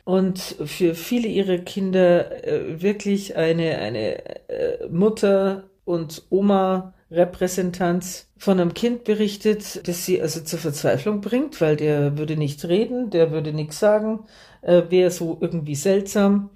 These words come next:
Ja, und wer, was weiß ich, damals war der drei, vier. Und die Krönung wäre gewesen, und dann zeigt sie mir ein Bild, das der junge Mann gemalt hat,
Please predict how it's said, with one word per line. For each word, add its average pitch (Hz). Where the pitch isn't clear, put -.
Ja, 180
und 190
wer, 156
was 135
weiß 139
ich, -
damals 151
war 151
der 147
drei, 165
vier. 220
Und 208
die 196
Krönung 185
wäre 175
gewesen, 214
und 190
dann 185
zeigt 190
sie 247
mir 233
ein 175
Bild, 269
das 214
der 190
junge 208
Mann 208
gemalt 214
hat, 320